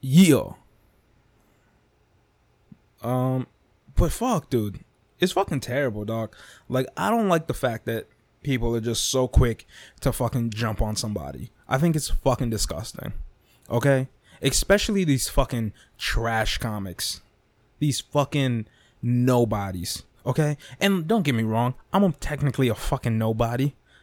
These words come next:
I'm technically a fucking nobody. Okay? But I'm not gonna fucking shit on someone to get fucking stage time. All right? I'm not gonna make up some fucking lie and be like, "Oh yeah,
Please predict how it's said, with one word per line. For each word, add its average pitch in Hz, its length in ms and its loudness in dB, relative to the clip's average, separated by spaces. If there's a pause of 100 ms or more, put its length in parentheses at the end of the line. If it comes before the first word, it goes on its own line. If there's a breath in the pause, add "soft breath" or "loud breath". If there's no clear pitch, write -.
(120)
I'm 233 160 2
technically 156 460 0
a 117 80 -2
fucking - 440 -2
nobody. 101 520 -6 (440 soft breath)
Okay? 185 380 2 (1600)
But 175 120 4
I'm 226 100 4
not 247 140 4
gonna 226 160 4
fucking 190 560 0 (180 soft breath)
shit - 560 0
on 127 160 0
someone 127 460 2 (160 loud breath)
to - 100 2
get 165 160 2
fucking 165 360 0
stage 185 400 -2
time. 98 260 -6 (720)
All 160 160 4
right? 202 220 2 (680)
I'm 190 100 6
not 220 120 4
gonna 196 180 4
make 165 240 2
up 156 220 4
some 151 240 0
fucking 139 580 2 (340 loud breath)
lie 117 720 0
and 120 200 -2
be 131 100 2
like, 120 280 -2 (300 loud breath)
"Oh 156 260 8
yeah, 139 400 4